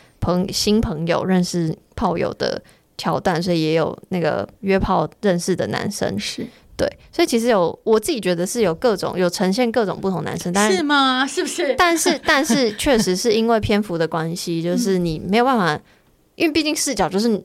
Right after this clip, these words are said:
Speaker 1: 就是这个主角，就是小兰，所以当然不会从他们那边讲到他们那边太多的生命故事。
Speaker 2: 嗯。是。
Speaker 1: 对，但我很好奇你是怎么选择要有这些个性的男生？是，
Speaker 2: 嗯。
Speaker 1: 我不知道这样讲好不好，是相对功能性的吗？还是本来你就会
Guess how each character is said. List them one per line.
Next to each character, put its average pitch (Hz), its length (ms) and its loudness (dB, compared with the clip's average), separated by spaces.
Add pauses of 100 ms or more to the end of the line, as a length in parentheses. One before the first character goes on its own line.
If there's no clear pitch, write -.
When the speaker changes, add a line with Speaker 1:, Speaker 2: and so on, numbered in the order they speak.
Speaker 1:
就 220 140 2
是 220 160 -2
这 214 80 0
个 180 100 0
主 165 240 -4
角， - 160 -4
就 175 80 -6
是 190 80 0
小 - 200 -2
兰， 120 180 -2
所 208 100 2
以 190 80 2
当 196 140 0
然 175 100 -4
不 - 120 -6
会 180 140 0
从 170 280 -8
他 185 140 -4
们 175 100 0
那 175 80 -2
边 175 140 0
讲 160 120 -4
到 180 120 -2
他 247 200 0
们 220 220 -2 (140)
那 214 100 2
边 185 160 -2
太 196 160 -4
多 180 160 0
的 170 60 0
生 170 180 -2
命 165 220 0
故 165 180 -2
事。 - 200 -8
Speaker 2:
嗯。 - 180 -14
是。 226 260 -10
Speaker 1:
对， 247 160 2
但 294 100 4
我 226 80 4
很 202 140 0
好 233 180 2
奇 190 140 -2
你 170 100 2
是 226 160 0
怎 180 160 0
么 160 160 -2
选 - 240 0
择 - 360 -4
要 202 180 2
有 156 180 -2 (140)
这 202 240 0
些 175 280 -2
个 180 220 0
性 180 240 -4
的 - 140 -4
男 - 220 -8
生？ - 180 -10 (340)
是， 254 200 -2
Speaker 2:
嗯。 254 400 -2 (1080)
Speaker 1:
我 196 80 -6
不 190 100 -2
知 196 40 4
道 208 40 2
这 208 60 0
样 196 100 0
讲 - 140 -4
好 - 140 -6
不 - 80 -10
好， - 120 -2
是 247 160 -4
相 277 240 -2
对 277 140 2
功 226 300 0
能 185 200 -4
性 202 220 0
的 151 80 -4
吗？ 135 80 -6
还 170 100 -4
是 214 120 -2
本 170 180 -2
来 135 140 -6
你 160 160 -6
就 185 100 -2
会 185 260 2